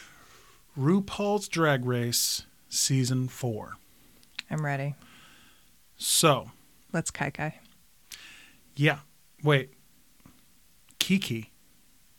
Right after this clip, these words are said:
Speaker 1: Kiki.
Speaker 2: I get them confused.
Speaker 1: <laughs>
Speaker 2: How do you know which one I meant?
Speaker 1: Uh,
Speaker 2: I could have meant the other one.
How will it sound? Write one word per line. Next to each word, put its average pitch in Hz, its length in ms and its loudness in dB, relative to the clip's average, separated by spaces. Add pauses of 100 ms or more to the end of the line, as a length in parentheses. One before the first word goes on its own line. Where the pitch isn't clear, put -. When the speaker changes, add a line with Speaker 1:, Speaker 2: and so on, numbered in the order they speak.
(220)
Speaker 1:
Kiki. 190 520 4
Speaker 2:
I 175 60 4
get 160 180 4
them 160 120 6
confused. 139 680 -2
Speaker 1:
<laughs> - 1040 2
Speaker 2:
How 208 120 12
do 220 120 12
you 285 120 12
know 185 140 12
which 156 160 6
one 147 100 4
I 127 80 4
meant? 123 240 2 (420)
Speaker 1:
Uh, 143 400 6
Speaker 2:
I 143 60 4
could 170 80 2
have 175 100 2
meant 123 160 0
the 123 120 -4
other 135 140 -4
one. 147 180 -2